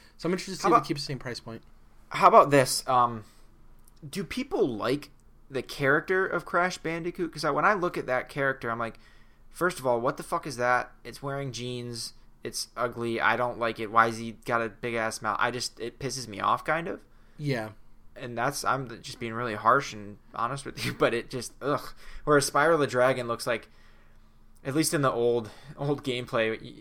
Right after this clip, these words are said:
Speaker 2: he just kinda looks like a stuffed animal the way he moves. Obviously, that can, can get better, but he's a, I
Speaker 1: Yeah.
Speaker 2: don't know, he's a little more likable looking character to me. Just putting that out there.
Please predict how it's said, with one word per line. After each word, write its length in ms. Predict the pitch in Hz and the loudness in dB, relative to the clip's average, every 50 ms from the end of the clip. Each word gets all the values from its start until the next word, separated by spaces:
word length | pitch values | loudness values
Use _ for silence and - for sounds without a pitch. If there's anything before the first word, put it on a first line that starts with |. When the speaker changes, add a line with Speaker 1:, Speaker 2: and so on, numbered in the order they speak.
| - 131 | -16 -12
Speaker 2:
he 120 | 135 143 | -10 -6
just 180 | 131 135 127 - | -6 -6 -4 -2
kinda 140 | - 127 | 0 0
looks 160 | 123 123 - - | 0 0 -2 -2
like 80 | 120 | -4
a 40 | 107 | -4
stuffed 280 | 107 - 127 123 123 - | -2 0 0 0 0 -2
animal 260 | 107 107 110 110 113 | -6 -6 -6 -6 -6
the 60 | 110 | -4
way 140 | 110 107 101 | -4 -4 -4
he 60 | - | -6
moves. 340 | - 101 104 104 107 107 - | -8 -8 -8 -8 -8 -6 -6
Obviously, 320 | 107 104 104 101 - 107 - | -6 -6 -6 -8 -12 -10 -10
that 240 | 87 90 - - - - | -8 -8 -10 -10 -16 -20
can, 220 | - - 117 - - - - - | -18 -18 -18 -16 -18 -20 -20 -20
can 160 | - - 110 110 | -18 -16 -12 -12
get 140 | 110 107 | -10 -6
better, 260 | 110 - 110 120 135 131 | -2 0 0 2 2 2
but 260 | 117 120 110 95 - - - - - - | 2 2 0 0 -2 -8 -20 -20 -18 -10
he's 120 | - 349 330 | -10 -6 -4
a, 60 | 214 | -2
I 20 | - - | 2 2
Speaker 1:
Yeah. 60 | 196 | 4
Speaker 2:
don't 80 | 190 160 | 4 4
know, 60 | 143 | 4
he's 160 | 143 147 147 | 2 2 2
a 20 | 175 | 0
little 160 | 170 165 151 | 0 0 2
more 140 | 143 131 117 | 2 2 2
likable 360 | 123 123 120 - 120 110 110 | 2 0 0 -2 -6 -6 -6
looking 220 | 113 110 - 107 | -6 -8 -10 -12
character 380 | 101 - 107 104 104 - 110 104 | -10 -8 -8 -8 -6 -8 -10 -12
to 80 | - | -10
me. 240 | 101 98 101 101 98 - - | -12 -14 -14 -14 -16 -16 -16
Just 240 | - - 139 - - | -14 -14 -14 -12 -8
putting 160 | - 143 - | -8 -8 -8
that 140 | 104 101 101 | -6 -6 -6
out 160 | 104 104 - | -6 -6 -8
there. 180 | - 104 101 | -10 -14 -16